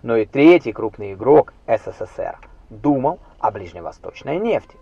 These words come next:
В сороковых годах нефть в Сибири еще не разведали, а нефть на Волге уже кончалась. В сороковых годах в С С С Р с нефтью было напряженно. В сорок пятом С С С Р добывал около двухсот миллионов тонн нефти.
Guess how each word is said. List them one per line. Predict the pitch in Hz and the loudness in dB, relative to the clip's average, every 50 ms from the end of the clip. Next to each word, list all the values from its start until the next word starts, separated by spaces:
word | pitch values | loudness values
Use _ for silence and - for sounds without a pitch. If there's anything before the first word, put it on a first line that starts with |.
| _ _ _ - - - _ _ | _ _ _ -20 -20 -20 _ _
В | |
сороковых | - 165 - 262 262 - 320 277 190 139 117 | 8 10 10 10 10 8 8 8 8 8 8
годах | 117 123 110 101 101 92 120 151 - _ _ _ _ | 6 6 6 6 4 0 -2 -4 -6 _ _ _ _
нефть | 139 170 247 277 214 - - | -2 4 6 6 6 6 0
в | - - | -12 -2
Сибири | - 160 151 123 113 104 104 113 135 147 | 0 2 2 2 0 -4 -4 -4 -4 -6
еще | 143 - - 107 110 | -6 -6 -6 -4 0
не | 135 165 | 4 6
разведали, | 208 247 254 277 - 165 127 - 95 92 - _ _ _ _ _ - | 6 6 6 6 4 4 4 4 0 -4 -8 _ _ _ _ _ 2
а | - 147 165 | 4 4 6
нефть | 196 202 - - 143 | 6 4 2 4 2
на | 139 123 | 2 2
Волге | 107 95 92 98 104 110 120 | 2 0 -4 -8 -6 -4 -4
уже | 120 120 135 160 | -4 0 0 2
кончалась. | 156 226 240 262 - - - 151 92 82 - - _ _ - _ - - - _ | 2 4 2 2 2 2 4 4 4 4 0 -6 _ _ -20 _ -20 -20 -20 _
В | _ | _
сороковых | - 117 127 139 185 202 202 170 135 | 2 2 2 4 4 6 6 6 6
годах | 123 135 147 151 165 143 120 | 8 6 8 8 8 4 4
в | 117 | 0
С | 113 - - 107 | -4 -4 -6 -10
С | - - | -10 -10
С | 101 - - - | -14 -14 -8 -4
Р | 101 - 185 | -2 -2 -2
с | - - | -4 -8
нефтью | - 120 101 92 - - - 180 185 | -10 -8 -8 -8 -8 -4 -4 -4 -2
было | 147 117 104 95 101 120 | -2 -2 -2 -2 -2 -4
напряженно. | 143 160 160 202 226 262 254 247 180 117 92 90 98 - - _ _ _ _ _ | -6 -6 0 2 2 2 4 2 2 2 2 -4 -12 -18 -20 _ _ _ _ _
В | _ - | _ 4
сорок | 143 143 135 - - | 6 6 6 4 2
пятом | - 107 95 - 131 143 - - - | -2 -2 -2 -2 -4 -8 -10 -4 -4
С | - - - | -4 -2 0
С | 156 | 0
С | 143 - | 4 6
Р | 220 220 | 6 6
добывал | 175 175 160 147 131 120 110 110 131 151 - - - - - _ | 6 6 6 6 6 6 6 4 4 2 -2 -8 -18 -20 -10 _
около | - 110 - 139 147 160 151 | -4 2 4 6 6 6 6
двухсот | 147 151 139 - - 117 113 135 | 4 2 0 0 -2 -4 -2 -2
миллионов | 143 143 139 123 113 110 123 131 - | -2 -2 -2 0 -2 -2 -4 -8 -6
тонн | _ - 104 110 139 180 | _ -4 -4 -4 -4 -4
нефти. | 220 240 220 - - - - - | -2 0 0 0 0 -2 -10 -20